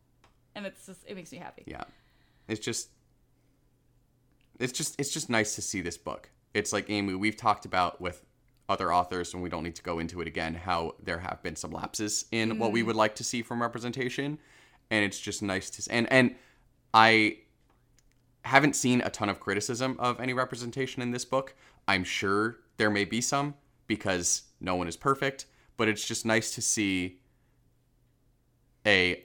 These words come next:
Speaker 2: an author and an editing team that tried really hard to get it right and, you know, uh, put it in, in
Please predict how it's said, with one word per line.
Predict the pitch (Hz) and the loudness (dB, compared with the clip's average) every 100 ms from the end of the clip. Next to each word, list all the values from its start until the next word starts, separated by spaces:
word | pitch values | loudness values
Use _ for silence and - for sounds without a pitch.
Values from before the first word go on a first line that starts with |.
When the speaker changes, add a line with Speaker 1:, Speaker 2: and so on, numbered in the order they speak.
| _ | _
Speaker 2:
an | 104 101 | 0 4
author | 117 123 - 120 | 6 6 6 0
and | 107 104 | 2 0
an | |
editing | 82 98 98 | 0 0 -2
team | 95 98 92 85 - | -4 -4 -2 -4 -2
that | 95 - | -2 -2
tried | - 113 107 110 98 | 0 8 8 8 4
really | 95 104 104 | -2 2 0
hard | 95 95 95 90 | 2 4 4 0
to | 95 | -6
get | 90 90 | -2 -2
it | - | -2
right | 87 90 - _ _ _ _ _ _ - | -2 -2 -4 _ _ _ _ _ _ -2
and, | 101 92 90 - - _ _ _ _ _ _ - | 2 4 2 -4 -14 _ _ _ _ _ _ -6
you | 98 | -2
know, | 87 82 - _ | -2 -4 -8 _
uh, | - - _ _ _ _ _ | -12 -12 _ _ _ _ _
put | - 131 | 0 2
it | 127 110 | 4 4
in, | 110 107 107 110 _ _ _ _ _ - | 4 4 2 -4 _ _ _ _ _ -2
in | 104 95 90 | 2 2 0